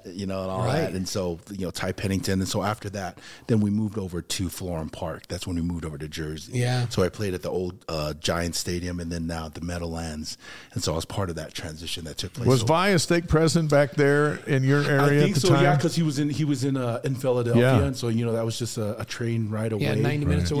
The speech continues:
Speaker 2: away,
Speaker 1: Yeah,
Speaker 2: really?
Speaker 1: just, it was, it wasn't too far away. And so, you know, going from Herm, Herm Edwards to Eric Mangini to
Speaker 3: Right.
Speaker 1: Rex Ryan and kinda going through all, it was really fun to,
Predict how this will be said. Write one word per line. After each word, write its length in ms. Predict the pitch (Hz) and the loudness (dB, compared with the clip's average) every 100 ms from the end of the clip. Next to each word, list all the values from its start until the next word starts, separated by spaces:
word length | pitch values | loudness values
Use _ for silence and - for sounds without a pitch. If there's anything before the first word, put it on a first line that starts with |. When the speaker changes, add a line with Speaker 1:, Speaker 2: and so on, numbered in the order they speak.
| 139 | 0
Speaker 2:
away, 80 | 147 | 0
Speaker 1:
Yeah, 60 | |
Speaker 2:
really? 200 | 143 139 | 0 0
Speaker 1:
just, 140 | 151 143 | -2 -2
it 160 | 127 | -2
was, 180 | 127 123 | -2 -2
it 80 | 135 | -2
wasn't 300 | 120 113 107 | -2 -4 -6
too 100 | 113 | -6
far 280 | - 113 107 | -2 -2 -2
away. 300 | 104 113 113 | -2 -2 -2
And 140 | 107 | -2
so, 220 | 117 98 - - - | -4 -6 -8 -16 -6
you 80 | - | 2
know, 80 | 98 | 2
going 160 | 95 107 | 0 -4
from 180 | 98 | -6
Herm, 400 | 87 101 98 101 - - - | -4 -2 0 0 -2 -6 -2
Herm 240 | 117 104 | 2 4
Edwards 480 | 101 101 101 95 - | 4 2 -2 -6 -6
to 220 | - 98 76 | -6 -6 -4
Eric 200 | 107 104 | -4 0
Mangini 580 | 101 95 107 101 101 - | 0 2 4 4 2 0
to 200 | 101 90 | -4 0
Speaker 3:
Right. 220 | 90 92 | 2 2
Speaker 1:
Rex 260 | 117 - 104 | 0 -6 -8
Ryan 460 | 101 98 98 95 | -8 -8 -6 -8
and 160 | 90 87 - - - | -8 -12 -16 -18 -6
kinda 220 | - 107 | 0 0
going 240 | 95 101 92 | 2 2 2
through 120 | 104 | 2
all, 120 | 98 | 0
it 60 | 95 | 0
was 160 | 87 - | -4 -6
really 240 | 101 95 | -6 -6
fun 220 | - 95 | -6 -6
to, 160 | 87 | -6